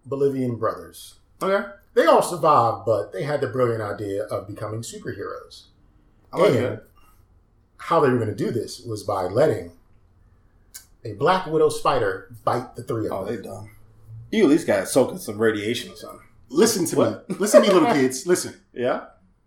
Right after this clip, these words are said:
Speaker 1: The spider that bit Spider-Man was blue.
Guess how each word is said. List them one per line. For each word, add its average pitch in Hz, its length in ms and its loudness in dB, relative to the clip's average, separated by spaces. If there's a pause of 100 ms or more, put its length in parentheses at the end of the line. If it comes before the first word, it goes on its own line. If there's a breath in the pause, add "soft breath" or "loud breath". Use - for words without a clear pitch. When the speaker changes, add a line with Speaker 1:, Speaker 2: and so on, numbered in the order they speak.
(760)
Speaker 1:
The 120 60 -12
spider 160 360 -2
that 127 180 -6
bit 131 180 -4
Spider-Man 127 580 -4
was 98 120 -10
blue. 104 480 -8